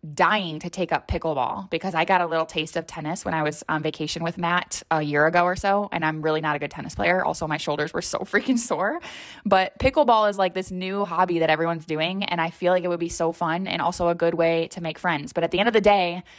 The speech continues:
being adventurous and just trying something new, whether it sticks or not, is major key in a relationship. Just be adventurous, be open-minded, be willing to look stupid and be a beginner and do it together and laugh at each other. Laugh at yourself.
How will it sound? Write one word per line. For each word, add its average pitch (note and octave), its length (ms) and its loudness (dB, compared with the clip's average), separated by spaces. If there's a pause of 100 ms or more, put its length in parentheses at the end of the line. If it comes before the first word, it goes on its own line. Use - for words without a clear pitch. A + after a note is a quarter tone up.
(260)
being A3+ 220 6
adventurous F#3+ 440 0
and F3+ 100 -6
just E3 240 -8
trying F3 360 0
something G#3+ 340 -2
new, A3 220 0
whether F3 320 4
it E3 120 -2
sticks - 340 -2
or F3 100 0
not, E3 460 -4 (420)
is F#3+ 160 0
major G3 460 2
key F3+ 440 -4
in E3+ 120 0
a E3 80 2
relationship. - 640 0 (120)
Just F3 240 -2
be G3 160 2
adventurous, G3 540 4
be F#3 180 -2
open-minded, F3+ 840 4 (600)
be G3+ 140 2
willing G#3 360 4
to G3 280 4
look G3 240 2
stupid F#3+ 340 2
and F#3 100 2
be F3+ 140 2
a F#3 40 4
beginner E3+ 640 2
and F3+ 160 -2
do F3+ 140 4
it A3+ 80 4
together G3+ 560 0
and F#3 160 0
laugh G3+ 320 2
at G#3+ 80 0
each - 160 -6
other. - 380 -4
Laugh G#3+ 260 2
at E4+ 80 -6
yourself. - 640 -2